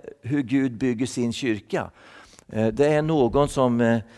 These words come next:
jo, det är Hugo Odeberg, ja, som skriver, som han skriver så här i sin,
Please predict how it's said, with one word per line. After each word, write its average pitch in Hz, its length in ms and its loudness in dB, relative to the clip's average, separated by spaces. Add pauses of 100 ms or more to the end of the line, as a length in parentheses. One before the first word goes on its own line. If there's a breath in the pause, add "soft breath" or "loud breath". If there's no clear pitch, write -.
(280 loud breath)
jo, 127 120 0
det 139 80 8
är 139 40 8
Hugo 143 280 4
Odeberg, 131 500 4
ja, 87 120 2
som 123 160 -2
skriver, 113 540 2
som - 200 -4
han 143 100 2
skriver 139 300 -2
så 143 140 -4
här 160 240 0
i 113 100 0
sin, 110 340 -2